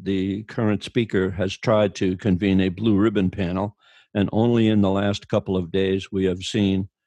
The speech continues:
the clown car that is the supposed Republican Party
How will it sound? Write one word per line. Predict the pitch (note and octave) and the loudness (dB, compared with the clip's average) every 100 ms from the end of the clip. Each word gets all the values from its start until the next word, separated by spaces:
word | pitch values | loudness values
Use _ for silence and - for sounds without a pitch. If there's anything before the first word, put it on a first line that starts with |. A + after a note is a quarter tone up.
| _ A#2 | _ -10
the | G#2 G2 F2+ F2 F#2+ - _ _ | -6 -4 -4 -6 -10 -16 _ _
clown | - C#3 C#3 C3+ | -4 -2 2 0
car | A#2 A2+ A2 | 2 2 2
that | G2+ G#2+ | 2 0
is | F#2+ G#2 G2 F#2+ - - D#3+ G3 | 2 2 0 -2 -10 -14 -14 -12
the | F#2+ G2+ F#2 F#2 - | -4 -2 -2 -4 -8
supposed | - A2 G2 A2 G#2+ F#2+ F2+ | -8 -8 -4 -2 0 0 -2
Republican | F2 F2+ G#2+ F#2+ F2+ F#2 | -2 -4 -4 -4 -4 -4
Party | D#2 G#2+ G#2 E2 D#2+ | -4 -2 -2 -4 -8